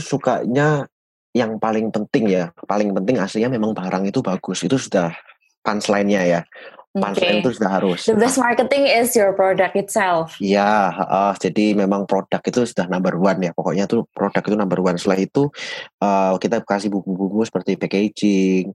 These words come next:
Speaker 1: Tapi biasanya kalau kita ngeritain mereka itu berdasarkan kita engagement di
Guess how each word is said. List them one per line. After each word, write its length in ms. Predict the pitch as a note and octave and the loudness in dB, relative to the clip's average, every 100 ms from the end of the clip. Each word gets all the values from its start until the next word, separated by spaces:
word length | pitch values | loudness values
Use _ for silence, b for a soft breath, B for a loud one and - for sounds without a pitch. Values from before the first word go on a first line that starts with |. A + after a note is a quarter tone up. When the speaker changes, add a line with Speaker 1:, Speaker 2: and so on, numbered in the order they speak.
| B B B | B B B
Speaker 1:
Tapi 400 | - G#2+ F3+ - - | -4 2 2 2 0
biasanya 400 | A2 F#2+ G#2+ D3 | -2 2 2 2
kalau 240 | A#2+ G#2+ | 2 0
kita 320 | - G#2+ - G2+ | 0 -4 -2 -2
ngeritain 560 | G2+ G#2 G2 A2 G2+ | 0 -2 0 0 0
mereka 320 | F2+ F2 F2 | -2 -2 -2
itu 240 | E2 - D3+ | -2 -2 -2
berdasarkan 560 | G2+ F2+ - A#2+ A2 - | 0 -2 -2 -4 -4 -6
kita 240 | - A2 F#2+ | -4 -2 -2
engagement 640 | G#2+ F#2 E2 A2 B2 A2 | -2 -2 -4 -2 0 2
di 240 | G#2+ A#2+ | 2 2